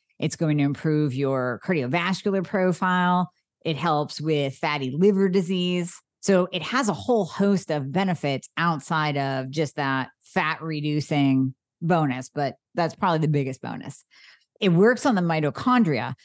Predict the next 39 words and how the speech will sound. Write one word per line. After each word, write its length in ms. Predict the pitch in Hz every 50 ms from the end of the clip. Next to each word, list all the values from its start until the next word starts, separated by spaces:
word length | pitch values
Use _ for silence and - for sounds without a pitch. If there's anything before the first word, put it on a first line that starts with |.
| _ _ _
So 140 | - 196 185
it's 100 | 175 202
actually 320 | 175 185 202 - - 226
gonna 120 | 214 196
help 200 | 175 185 185 156
your 80 | 170 160
mitochondria 680 | 156 160 156 147 143 - - 185 175 170 160 160 147 139
produce 380 | - 170 156 147 147 143 -
more 240 | 165 151 151 151 147 -
A 160 | 139 147 147
T 240 | 131 - - 143 135
P. 400 | 131 - - 190 175 - - - _ _ _ _ _ _ _
That 240 | - 165 165 175 185
means 380 | 185 180 185 180 175 175 151 - - _ 180
energy. 580 | 180 175 165 160 147 127 135 123 - - 143 - _ _ _ _
So 240 | - - 226 220 214
it's 140 | 214 - 208
not 240 | 214 220 254 254
a 80 | 208 160
stimulant 760 | - - - - - 208 202 190 208 226 214 208 214 202 -
energy. 460 | 190 190 190 196 196 170 180 196 190
It's 160 | 175 147 - 165
not 240 | 165 165 170 180
a, 200 | 170 160 151 143
"You 200 | 139 147 170 170
took 240 | 139 - 196 180 -
too 140 | - - 185
much 200 | 180 165 - -
caffeine 520 | - - 147 147 139 - - 160 170 170
energy." 600 | 170 180 180 185 190 190 170 196 202 196 180 - - - - _ _ _
It's 140 | - 151 -
a 80 | 170 147
nice, 560 | 151 156 165 175 185 185 180 170 147 131 -
steady, 840 | - - - - - - - - 208 202 190 190 170 170 147 135 - -
increasing 680 | 160 170 175 180 170 - 180 170 160 131 - 147 147
energy 440 | 131 151 151 151 156 143 123 143 143
through 160 | - - 147
the 100 | 135 135
day. 400 | 123 - 135 123 - - - 156